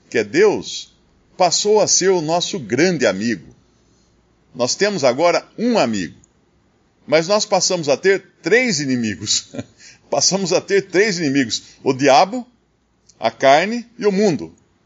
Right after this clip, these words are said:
E esses vão ser constantemente nossos inimigos, mesmo depois de convertidos, enquanto nós andarmos aqui. E agora nós temos também uma outra coisa, a partir da formação da igreja,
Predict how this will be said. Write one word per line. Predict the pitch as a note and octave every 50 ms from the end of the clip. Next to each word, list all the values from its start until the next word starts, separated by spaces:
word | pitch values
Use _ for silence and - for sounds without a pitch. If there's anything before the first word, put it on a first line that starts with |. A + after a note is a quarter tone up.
| _ _ _ _ _ _ _ _ _ _ _ _ -
E | - B2+
esses | B2+ C3+ D#3 E3+ - - A3 F3+
vão | C3+ D3+ F3+ G3
ser | F#3+ - - C#3 D#3+ F#3+ G3+
constantemente | - G3+ F3 D3 - - D#3+ F3+ F#3+ F#3 F#3+ D#3 C#3+ D#3 E3+ D#3+ F3
nossos | E3+ D3+ D3+ D#3 D#3 - D#3+
inimigos, | E3+ F3 E3+ D3 C#3 D3+ F3 E3 F3+ C#3+
mesmo | B2+ C#3+ D3+ E3 E3
depois | E3+ E3+ D#3+ - D#3 D3+
de | C3
convertidos, | - C#3+ C3 C3 B2+ A2 - - C#3+ E3+ E3 E3 - - - - - - _ -
enquanto | C#3 C#3+ C#3 C#3+ C#3+ C#3+ C#3+
nós | C#3+ D3 D3+ C#3
andarmos | D3+ D3 C#3 C3 C3 C3 C3 C3 B2+
aqui. | D#3 D3 D3 - C3+ A#2 F2+ - - _ _ _ _ _ _ _ _ _ _ _ - _ _ -
E | - F#3 G3
agora | F#3+ D#3+ C3+ E3 G3+ A3+ A#3 A3+ G#3 E3 D3+
nós | D#3+ D#3+ D3 - -
temos | - E3 F#3 F#3+ F3+ -
também | - - C#3+ C3 B2+ C#3+ F3 F#3 F3+ C#3+ G#2 E2+
uma | A#2+ A#2 C#3 C3+
outra | C#3+ F3 G3+ G3 - D#3 B2
coisa, | - - C#3 E3 F3 D3+ A2 A2 A#2
a |
partir | - C3 B2 A#2+ - E3 D#3
da | C#3 B2+
formação | - - C#3 B2+ B2 A2+ G#2+ - - C3 B2 A#2
da | A2+ G2+
igreja, | G2 E2+ G2 B2 D#3 F#3 F3+ C#3 G2+ F#2 E2+ D#2 -